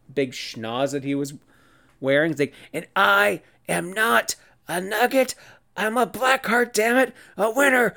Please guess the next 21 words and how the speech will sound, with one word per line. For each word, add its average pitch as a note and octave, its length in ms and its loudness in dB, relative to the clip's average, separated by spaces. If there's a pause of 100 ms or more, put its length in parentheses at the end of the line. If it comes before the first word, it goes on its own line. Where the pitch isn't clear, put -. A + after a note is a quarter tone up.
(180)
a A#3+ 140 2
soul B3+ 280 2
survivor. C#4 640 2 (180)
Woo!" A4+ 1120 2 (500)
Uh, D3+ 260 0
and D3+ 380 -4
he - 160 -4
would C#3 180 0
go C3+ 200 0
on B2+ 160 0
commentary C3 560 -2
on G#2+ 140 -2
Raw C3 320 2
and A#2+ 240 -4
do, A#2 240 -4
uh, G#2+ 160 -2 (640)
he A#3 160 4
would A3 180 0
do F#3 280 4
a, D#3+ 280 4
uh, C3+ 300 2